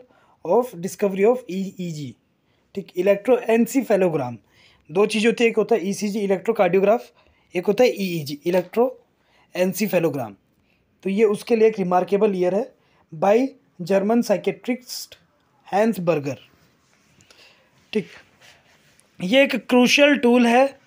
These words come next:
ब्रेन की अंडरस्टैंडिंग के लिए। अब होता है क्या, जैसे आप न्यूरो प्रॉब्लम से जूझ रहे हो, तो आपके सिर पे लगाई जाती है कई सारी तारें, और उससे चेक किया जाता है कि आपका ब्रेन किस तरह से बिहेव कर रहा है। तो ये एक रिकॉर्डिंग है ब्रेन एक्टिविटी की,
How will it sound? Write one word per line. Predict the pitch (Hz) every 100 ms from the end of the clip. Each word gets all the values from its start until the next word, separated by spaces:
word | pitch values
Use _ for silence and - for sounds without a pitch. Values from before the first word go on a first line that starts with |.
| _
ब्रेन | 160 196 233
की | 240 247
अंडरस्टैंडिंग | 214 220 208 202 214
के | 220
लिए। | 202 214 220 _ _ -
अब | 196
होता | 196 214 240
है |
क्या, | 233 226
जैसे | 196 214
आप | 220 220 _ -
न्यूरो | 196 202 208 220
प्रॉब्लम | 220 190 196
से | 196 226 269 - _ _ _ _ _
जूझ | - 226 220
रहे | 202 190
हो, | 165 131 - _ _ _ _
तो | 185
आपके | 185 - 220 202 -
सिर | - - 208
पे | 220
लगाई | 214 185 202
जाती | 208 202
है | 208
कई | 190
सारी | 190 190 202
तारें, | 190 170 226 - _ _ -
और | 202
उससे | 220
चेक | 214 226 -
किया | 220
जाता | 190 220
है |
कि | 214
आपका | 220 196 220
ब्रेन | 165 185 202
किस | - 185
तरह | 185
से | 180 214
बिहेव | 196 185 175
कर | 139
रहा | 131
है। | _ _ _ _ _ _ _
तो | 208
ये | 208 240
एक | 247
रिकॉर्डिंग | 214 196 202 226 233
है |
ब्रेन | 190 185 196
एक्टिविटी | 170 190 180 175 190
की, | 226